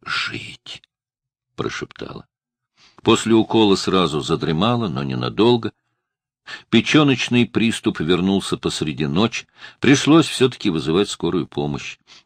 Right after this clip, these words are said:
Следующие три дня были сплошным бесконечным кошмаром. Последние сутки Елена Клавдиевна почти беспрерывно вопила,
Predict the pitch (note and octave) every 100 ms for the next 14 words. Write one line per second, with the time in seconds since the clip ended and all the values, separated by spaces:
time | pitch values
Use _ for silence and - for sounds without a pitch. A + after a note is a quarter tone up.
0 | - - G#2 B2+ G2+ F2 - E2 - F2
1 | C#2 D#2+ D#2+ C2+ C#2+ C2 - D2 D#2+ -
2 | A2+ D3+ C#3+ B2+ A#2+ - A2 G2+ - F#2
3 | F2 D#2+ - - C#2 A#1 G#1+ - - -
4 | - - E2 - F#2+ C2 D#2+ D#2 - A#2
5 | - - F#2+ D2+ D2+ C#2+ - C#2+ D2+ B1
6 | C2+ C2 C2+ - D2 - - C#2+ G#2 A2
7 | - - E2 E2 D2 C2+ B1 C2+ - D#3
8 | D#3+ D#3